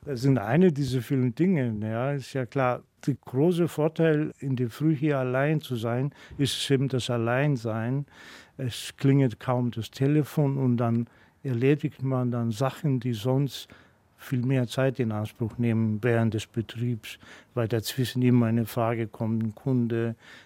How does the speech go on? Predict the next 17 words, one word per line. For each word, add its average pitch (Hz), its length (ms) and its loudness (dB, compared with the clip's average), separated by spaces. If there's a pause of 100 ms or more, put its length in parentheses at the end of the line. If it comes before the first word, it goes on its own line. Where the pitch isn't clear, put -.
(100)
das 135 180 -4
eine 127 280 0
oder 123 160 -4
andere. 117 340 -4
Und 113 140 -4
so 147 180 2
habe 139 220 -2
ich 117 60 -2
in 127 100 0
diese 117 280 -4
zwei 131 300 -4
Stunden, 156 640 -2 (380)
in 135 160 4
der 123 140 2
Regel 139 300 4
schaffe 135 380 -2
ich - 260 -12